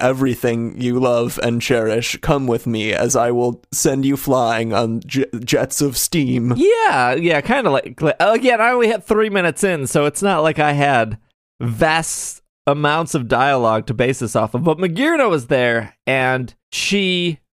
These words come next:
Speaker 2: or they, or I don't know if it was,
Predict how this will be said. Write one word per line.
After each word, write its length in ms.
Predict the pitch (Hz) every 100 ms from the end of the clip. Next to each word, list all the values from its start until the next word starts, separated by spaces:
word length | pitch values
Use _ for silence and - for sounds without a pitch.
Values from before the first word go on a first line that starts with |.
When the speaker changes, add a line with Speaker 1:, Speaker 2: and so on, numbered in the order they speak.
| _ _ _
Speaker 2:
or 140 | 139 147
they, 580 | 123 143 147 147 143 131
or 640 | 131 127 123 120 113 - _ _ _ _ -
I 180 | 147 139
don't 160 | 139
know 140 | 135 160
if 120 | -
it 60 |
was, 500 | 92 110 101 - -